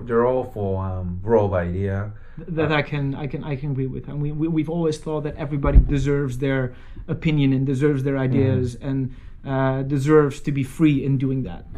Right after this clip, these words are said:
Speaker 2: And that is, that, that is very important, I think, and something that a lot of countries can learn from. Um, so, and, and we like to have that fixed in the law as well.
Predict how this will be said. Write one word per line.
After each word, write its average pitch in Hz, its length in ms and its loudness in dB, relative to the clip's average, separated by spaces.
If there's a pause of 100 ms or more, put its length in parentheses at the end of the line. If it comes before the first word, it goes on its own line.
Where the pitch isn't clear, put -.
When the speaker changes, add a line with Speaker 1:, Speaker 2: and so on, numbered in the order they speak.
(280)
Speaker 2:
And 143 280 0
that 160 140 2
is, 151 160 0
that, 160 280 -6
that 160 100 4
is 170 140 2
very 151 380 4
important, 147 460 -4
I - 60 -12
think, 180 420 -6
and 143 520 -4
something 143 340 -6
that 139 60 -4
a 135 120 -2
lot 139 60 -4
of 135 80 -8
countries 135 260 -6
can 139 160 -4
learn 135 180 -2
from. 147 400 -6 (640)
Um, 131 680 0
so, 156 280 2
and, 156 240 -2
and 165 160 4
we 165 80 2
like 160 240 4
to 156 120 2
have 147 180 0
that 135 400 -6
fixed - 300 -2
in 147 80 0
the 139 80 0
law 151 240 -2
as 127 120 -8
well. 135 260 -6